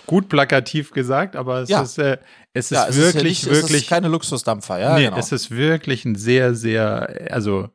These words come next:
Speaker 1: eine sehr be-, beschwerliche Reise und die Hälfte davon könnte einem auch schlecht sein, wenn man das nicht gewohnt ist oder nicht dafür veranlagt ist. Und dann sitzt sie da und irgendwann weint sie auch und sagt,
Speaker 2: Mhm.
Speaker 1: "Warum muss ich das machen? Das ist mir alles viel zu viel. Wieso muss,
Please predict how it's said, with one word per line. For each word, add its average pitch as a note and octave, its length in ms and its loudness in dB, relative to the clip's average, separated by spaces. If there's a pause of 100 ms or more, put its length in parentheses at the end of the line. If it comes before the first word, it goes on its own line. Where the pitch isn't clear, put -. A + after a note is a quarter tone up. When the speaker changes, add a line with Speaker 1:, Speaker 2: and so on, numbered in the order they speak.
(240)
Speaker 1:
eine A2+ 200 2
sehr A#2 420 2
be-, A2+ 300 -2 (260)
beschwerliche A#2 640 -2
Reise G#2+ 320 0
und A2 220 -4 (640)
die A#2+ 180 -2
Hälfte C3+ 260 0
davon B2 400 2
könnte C3 340 2
einem A#2 140 2
auch A2+ 120 0
schlecht C#3+ 280 -4
sein, G#2 220 2
wenn G2+ 100 0
man G#2 100 2
das G2+ 220 -4
nicht F#2+ 160 -4
gewohnt F#2+ 360 -2
ist A2+ 120 -2
oder G#2 160 0
nicht G#2+ 320 -2
dafür G2+ 260 -2
veranlagt G#2 520 -4
ist. B2 160 -6 (680)
Und C3 140 -2
dann B2 140 4
sitzt C#3+ 240 2
sie A2 160 2
da G#2+ 480 0 (640)
und C#3+ 140 0
irgendwann D#3+ 360 4
weint D#3+ 320 0
sie G#2+ 300 0
auch A#2+ 240 -4
und C3+ 160 -2
sagt, C3 320 0
Speaker 2:
Mhm. A#2+ 240 -12 (320)
Speaker 1:
"Warum C#3 320 2
muss D#3+ 140 4
ich - 100 -8
das A#2+ 240 2
machen? C#3+ 280 0
Das G#2 200 -2
ist - 120 -8
mir D3 140 2
alles D3+ 220 0
viel D3 220 -2
zu - 140 -4
viel. C#3 720 0
Wieso C3 260 2
muss, C3+ 380 0